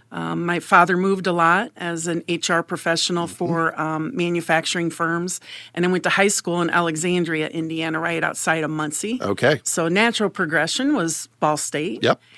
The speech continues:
Speaker 1: And I actually majored in social work.
Speaker 2: Okay,
Speaker 1: I was going
Speaker 2: really?
Speaker 1: to change the world by,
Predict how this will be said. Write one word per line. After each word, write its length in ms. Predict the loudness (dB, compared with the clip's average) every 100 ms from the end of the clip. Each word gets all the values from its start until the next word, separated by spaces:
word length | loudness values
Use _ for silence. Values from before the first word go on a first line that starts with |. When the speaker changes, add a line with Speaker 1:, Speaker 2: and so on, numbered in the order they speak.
| -8 -2
Speaker 1:
And 320 | 0 4 4
I 120 | 4
actually 420 | 2 -2 -2 2 2
majored 420 | 2 2 0 0
in 100 | -2
social 440 | -2 -2 -2 -4 -6
work. 300 | -6 -8 -6
Speaker 2:
Okay, 540 | 0 2 2 2 2 4
Speaker 1:
I 40 |
was 160 | 2 0
going 120 | 0
Speaker 2:
really? 240 | 2 0 -2
Speaker 1:
to 40 |
change 340 | 0 0 0 0
the 80 |
world 300 | 0 2 0 2
by, 340 | 4 6 4